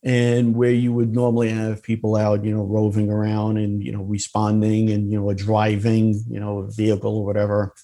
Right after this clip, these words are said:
depending on the size, you're able, we were able to get a drone deployed. And the idea, the concept behind that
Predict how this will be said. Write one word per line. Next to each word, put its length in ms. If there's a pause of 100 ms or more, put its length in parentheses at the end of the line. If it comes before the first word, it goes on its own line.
(140)
depending 380
on 180
the 80
size, 420 (300)
you're 300
able, 420
we 100
were 120
able 240
to 760 (140)
get 180
a 60
drone 420
deployed. 560 (360)
And 520
the 220
idea, 440
the 80
concept 540
behind 400
that 300